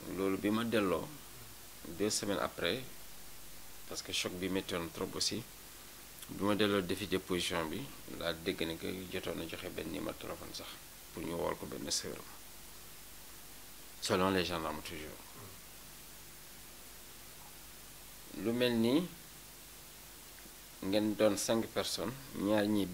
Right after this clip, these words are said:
ñàkk ci seen bakkan sur le champ, ñaar ñi am ay bras cassés, ñàkk seen loxo, yow nga mucc.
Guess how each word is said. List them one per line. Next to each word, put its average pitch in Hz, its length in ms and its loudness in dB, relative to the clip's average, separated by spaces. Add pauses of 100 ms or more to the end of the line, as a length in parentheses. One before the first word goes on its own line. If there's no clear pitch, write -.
(240)
ñàkk 98 240 0
ci 95 100 -2
seen 90 220 -2
bakkan 90 340 -2
sur 98 180 2
le 95 120 0
champ, 90 220 2 (2250)
ñaar 110 440 12
ñi 107 300 10
am 92 200 4
ay 90 460 6 (160)
bras 98 320 6
cassés, - 400 0 (2750)
ñàkk 92 260 0
seen 87 240 2
loxo, 85 220 -2 (1200)
yow 98 120 2
nga 98 120 2
mucc. 98 340 -2